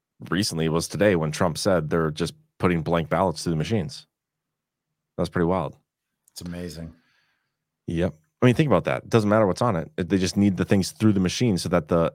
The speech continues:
Speaker 1: algorithm can produce the result it needs to win the election.
Speaker 2: Well, I don't know if you remember in Fulton County, they were adjudicating by batch. They could take fifty ballots, feed them through the machine, uh,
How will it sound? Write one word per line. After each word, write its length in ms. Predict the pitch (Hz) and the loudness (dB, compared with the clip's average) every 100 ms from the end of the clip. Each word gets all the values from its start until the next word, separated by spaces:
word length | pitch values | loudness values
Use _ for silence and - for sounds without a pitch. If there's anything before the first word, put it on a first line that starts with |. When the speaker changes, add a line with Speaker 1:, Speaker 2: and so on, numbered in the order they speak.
| - | 2
Speaker 1:
algorithm 560 | 95 117 87 80 85 | 2 4 0 0 -2
can 400 | 85 - 82 76 - _ _ _ | -2 -2 -2 -4 -8 _ _ _
produce 380 | - 90 90 85 | 0 2 2 0
the 100 | 98 | 0
result 380 | 85 78 85 80 | 0 0 -2 -2
it 80 | 69 | -2
needs 280 | 113 87 - | -2 -4 -2
to 120 | 85 | -2
win 140 | 85 | 0
the 60 | 87 | -2
election. 380 | 98 127 - - _ _ _ - | -4 -8 -12 -18 _ _ _ 2
Speaker 2:
Well, 280 | 165 151 | 6 6
I 160 | 143 139 | 6 4
don't 120 | 170 | 4
know 80 | 185 | 2
if 120 | 143 | 0
you 80 | 151 | -2
remember 440 | 143 135 147 151 | 0 0 2 2
in 140 | 139 120 | 2 0
Fulton 380 | - 139 117 110 | -2 -2 -2 -4
County, 380 | 123 131 131 | -2 -2 -2
they 580 | 110 107 107 107 113 123 110 | -2 0 -2 -4 -10 -18 -12
were 280 | 98 120 117 | -2 0 0
adjudicating 920 | 110 104 90 127 131 - 127 110 110 | -2 -6 -4 -4 -4 -4 -4 -2 -4
by 240 | 98 110 101 | 0 2 0
batch. 600 | 78 107 110 87 - - | -2 -2 -2 -4 -10 -10
They 160 | 107 | -8
could 160 | 110 107 | -8 -6
take 200 | 120 110 | -6 -6
fifty 600 | - - 135 127 156 151 | -10 -6 -6 -6 -8 -6
ballots, 600 | 123 113 95 101 127 - | 0 0 2 -2 -6 -10
feed 280 | - 117 113 | -8 -8 -4
them 180 | 127 123 | -4 -4
through 140 | 135 | -2
the 80 | 135 | -2
machine, 680 | 135 - 120 110 104 101 - _ _ _ _ - | -2 -2 -4 -4 -4 -6 -8 _ _ _ _ -4
uh, 460 | 110 104 104 104 | 0 2 2 0